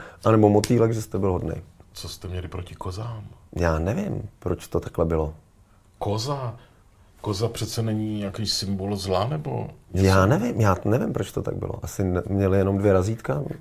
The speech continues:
Speaker 1: za komoušu
Speaker 2: To je
Speaker 1: tenkrát,
Speaker 2: divný.
Speaker 1: nebo <laughs> já nevím, no.
Speaker 2: Protože kozu já bych dával teda za odměnu třeba.
Speaker 1: No, no, no.
Speaker 2: A vy jste už tenkrát tam měli motýle,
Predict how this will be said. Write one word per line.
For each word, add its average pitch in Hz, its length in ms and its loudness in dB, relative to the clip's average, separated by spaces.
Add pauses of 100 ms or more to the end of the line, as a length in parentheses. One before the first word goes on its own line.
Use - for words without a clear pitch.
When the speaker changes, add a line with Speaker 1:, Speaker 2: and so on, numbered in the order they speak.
Speaker 1:
za 110 140 -4
komoušu 107 440 -4
Speaker 2:
To 113 80 -2
je - 20 2
Speaker 1:
tenkrát, 110 300 2
Speaker 2:
divný. 110 180 0
Speaker 1:
nebo 113 140 4
<laughs> - 180 4 (160)
já 160 60 6 (140)
nevím, 120 340 4
no. 107 80 -2
Speaker 2:
Protože 107 400 -4
kozu 117 300 0
já 120 120 6
bych 120 140 -2
dával 117 280 2
teda 120 180 -2
za 123 120 -2
odměnu 104 360 -2
třeba. 78 340 -10 (340)
Speaker 1:
No, 226 320 -2
no, 190 240 -4
no. 135 160 -4 (880)
Speaker 2:
A 101 120 4 (200)
vy 101 100 -6
jste 147 140 2
už 151 160 -2
tenkrát 120 360 2
tam 127 120 2
měli 120 160 0
motýle, 104 480 -2